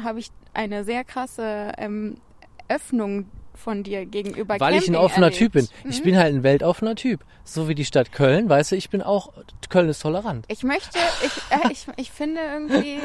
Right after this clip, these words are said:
Speaker 1: du bist, du bist, du öffnest dich immer mehr für neue Sachen. Das finde ich ganz cool.
Speaker 2: Ja.
Speaker 1: Also ich bin, ich hoffe, ich enttäusche dich nicht. Ich habe ja Camping jetzt so gehypt, äh, und ich hoffe, du findest das dann immer noch okay.
Speaker 2: Also ich erwarte das Schlechteste und hoffe das Beste.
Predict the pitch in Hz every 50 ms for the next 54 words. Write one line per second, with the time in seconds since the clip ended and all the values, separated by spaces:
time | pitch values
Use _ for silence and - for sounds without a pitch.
0 | 277 - - - - 240 233 285 330 - - - - 226 233 247 220 285 320 -
1 | - - - - - 294 - - 330 311 302 - - 269 247 - 233 254 247 240
2 | 233 220 220 240 240 - - 208 208 202 202 208 208 202 214 220 - - 196 190
3 | - - - 233 240 - - - 214 226 - - - - 208 202 175 170 - -
4 | 135 131 131 - - - - - - - - 214 220 233 247 - - 254 240 254
5 | 247 254 233 - 233 - 277 262 269 - - 254 - 214 214 220 220 254 233 254
6 | - - 208 - 180 190 - 208 196 190 226 - - - - - - - - -
7 | - - 214 208 240 233 240 - 233 233 - - 247 247 254 285 240 226 226 208
8 | 214 - - 214 202 220 220 - 220 214 208 208 - - - - - - - -
9 | - 202 202 190 190 190 190 - - 185 196 196 - - 220 - - 202 196 196
10 | - 214 208 202 - - 202 - - 202 180 - 226 262 233 180 170 180 185 -
11 | - - - - - 190 190 202 - - - - - - - - - - - 123
12 | 120 117 131 123 117 123 143 165 151 131 117 - - 127 135 135 - 165 - -
13 | 147 123 120 131 135 - 127 117 107 - - 104 104 - - - 214